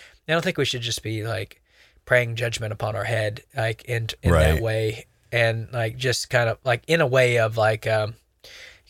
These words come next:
Speaker 1: because you have, like, utter contempt for the reality of cultural Christianity, I think that's just misguided. I think there's, it's like, like, you think about it, it's like, God obviously isn't going to save everyone.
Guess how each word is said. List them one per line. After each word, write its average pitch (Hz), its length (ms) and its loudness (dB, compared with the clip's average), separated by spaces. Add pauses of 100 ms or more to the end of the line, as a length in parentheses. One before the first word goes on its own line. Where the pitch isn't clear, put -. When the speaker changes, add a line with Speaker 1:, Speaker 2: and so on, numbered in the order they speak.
(100)
Speaker 1:
because 151 300 0
you 151 80 0
have, 139 180 4
like, 117 300 0
utter 143 400 4
contempt 120 640 -4 (240)
for 120 480 -2
the 120 140 -8
reality 117 720 0
of 101 180 -6
cultural 113 340 -6
Christianity, 113 560 -8
I 117 100 -2
think 123 200 -6
that's - 240 -4
just - 220 -6
misguided. 113 580 -2
I 110 80 -4
think 117 280 -8
there's, 113 360 -4 (640)
it's 110 140 -6
like, 110 240 -6 (380)
like, 120 200 -8
you 117 60 -10
think 156 220 -2
about 117 240 4
it, 107 160 0
it's - 440 -10 (240)
like, 127 140 -8
God 151 180 6
obviously 127 420 0
isn't 123 300 -6
going 113 260 -6
to 120 80 -12
save 107 280 -4
everyone. 110 460 -6